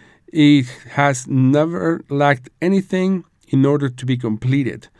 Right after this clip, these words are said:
Rather, it is always absolutely complete in light." Close quote. Now,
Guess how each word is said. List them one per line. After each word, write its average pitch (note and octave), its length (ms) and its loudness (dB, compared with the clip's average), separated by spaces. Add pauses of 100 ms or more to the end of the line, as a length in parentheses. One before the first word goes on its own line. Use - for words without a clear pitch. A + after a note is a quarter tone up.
(260)
Rather, C#3 560 0 (380)
it B2+ 160 0
is B2 280 2
always D3+ 380 2 (100)
absolutely D3+ 500 -2
complete C#3+ 680 -6
in C3 240 -4
light." A#2 320 -12 (360)
Close G#2+ 360 -6
quote. - 380 -12 (840)
Now, D3 220 2